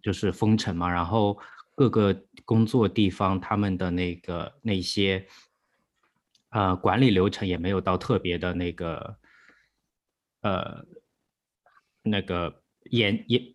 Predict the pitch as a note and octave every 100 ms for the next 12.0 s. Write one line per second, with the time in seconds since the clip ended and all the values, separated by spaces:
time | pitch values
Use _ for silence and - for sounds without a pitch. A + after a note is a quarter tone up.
0 | - _ _ _ _ - F#2+ - _ _
1 | _ _ _ _ _ _ _ _ _ _
2 | _ _ _ - G#2+ C3+ A#2 G2 F#2 G2+
3 | G2+ - - - G#2 G2+ B2+ A#2 G#2+ -
4 | - - - _ - C3+ C3 D3+ C#3+ C#3
5 | D#3+ G#2 B2+ A2 G#2+ F2+ G2+ A#2 C3 A#2+
6 | B2 B2 A#2+ A2+ B2 B2 G#2+ G#2 F#2 E2+
7 | - F2+ F2 G2 A2 G2 F#2 - - G#2+
8 | F2 D#2+ F#2 F2+ G#2+ A2 F#2+ - _ -
9 | C3 F2+ - G1+ - - - E2+ E2 F2+
10 | A2 G2 C2 E2+ F2+ A#2 - - - -
11 | C3 D#3 C3+ A#2 A#2+ G2+ G#2+ G#2+ F2 G2